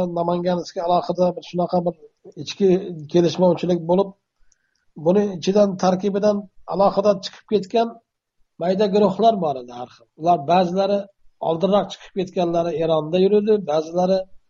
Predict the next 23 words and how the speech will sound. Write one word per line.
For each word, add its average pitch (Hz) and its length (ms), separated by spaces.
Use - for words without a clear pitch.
keyingi 175 380
chiqib - 240
ketganlari 180 600
ham 190 180
yo 175 160
bu 165 100
yoqlarda 175 380
yurganlari 160 580
bor 185 160
edi. 127 120
Kelishmay 175 600
o'sha 156 240
amiri 156 380
bilan, 151 320
o'sha 117 260
siyosati 139 540
bilan, 139 360
boshqasi 117 440
bilan. 113 220
Oldingi 170 420
chiqib - 260
ketganlar, 165 680
boshqalar 165 580